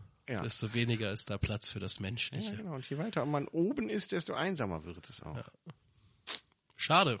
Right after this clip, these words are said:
Speaker 2: eigentlich.
Speaker 1: Hm. Tja.
Speaker 2: Muss man nicht
Speaker 1: Ich hab's
Speaker 2: so,
Speaker 1: mir ausgesucht.
Speaker 2: nicht so hoch.
Speaker 1: Mein kleiner Freund.
Speaker 2: Mhm.
Speaker 1: Ja.
Speaker 2: Nee, aber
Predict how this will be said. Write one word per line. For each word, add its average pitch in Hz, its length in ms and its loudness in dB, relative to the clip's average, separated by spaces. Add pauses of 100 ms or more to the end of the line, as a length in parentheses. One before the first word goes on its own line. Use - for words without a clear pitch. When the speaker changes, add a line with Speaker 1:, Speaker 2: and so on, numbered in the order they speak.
(140)
Speaker 2:
eigentlich. 104 480 -10 (220)
Speaker 1:
Hm. 95 400 -8 (1040)
Tja. - 200 -4 (520)
Speaker 2:
Muss 120 180 -12
man 117 140 -4
nicht 113 120 -2
Speaker 1:
Ich - 60 6
hab's 113 120 0
Speaker 2:
so, 107 60 -2
Speaker 1:
mir 151 100 2
ausgesucht. 113 500 -4 (720)
Speaker 2:
nicht 117 180 -8
so 120 140 -4
hoch. 117 360 -6 (920)
Speaker 1:
Mein 101 140 -10
kleiner 92 260 -8
Freund. 85 400 -10 (120)
Speaker 2:
Mhm. 104 260 -14 (1900)
Speaker 1:
Ja. 82 140 -8 (720)
Speaker 2:
Nee, 165 160 12
aber 120 500 6